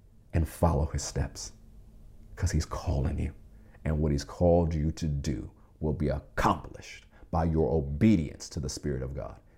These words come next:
and by his power. So, Father, I pray for them right now.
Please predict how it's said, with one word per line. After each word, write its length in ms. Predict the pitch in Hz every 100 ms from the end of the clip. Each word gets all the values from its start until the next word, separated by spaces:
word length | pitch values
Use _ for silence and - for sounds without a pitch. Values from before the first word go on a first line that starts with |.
| -
and 160 | 76 67
by 220 | 71 71
his 180 | - -
power. 260 | - 73 69
So, 120 | 87
Father, 300 | 92 87 82
I 40 |
pray 240 | 80 80 76
for 140 | 65
them 120 | 67
right 220 | - -
now. 160 | - -